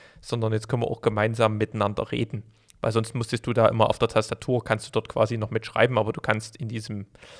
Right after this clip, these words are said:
im Zwift, im, in diesem virtuellen Radprogramm dann nicht miteinander sprechen. Und die haben dann auch mit Clubhouse irgendwas angekündigt. Da kann ich mir vorstellen, dass du dann quasi dort reingehst, bist in diesem Club.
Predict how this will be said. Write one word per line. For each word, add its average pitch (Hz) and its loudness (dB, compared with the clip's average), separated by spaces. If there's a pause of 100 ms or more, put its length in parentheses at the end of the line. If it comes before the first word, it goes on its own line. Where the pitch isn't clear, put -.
(300)
im - -6
Zwift, 127 2
im, 113 -4
in 107 -6
diesem 104 -6
virtuellen 113 -2
Radprogramm 107 -2
dann 104 0
nicht 104 -6
miteinander 107 -6
sprechen. - -6 (440)
Und 113 -8
die 143 0
haben 139 0
dann 127 2
auch - -2
mit - -2
Clubhouse 104 2
irgendwas 104 -2
angekündigt. 110 -6 (1120)
Da 107 -4
kann 120 2
ich 135 0
mir 147 4
vorstellen, 147 4
dass 131 0
du - -8
dann 120 2
quasi 120 4
dort - 0
reingehst, 165 2
bist - -6
in 135 -4
diesem 117 -8
Club. - 0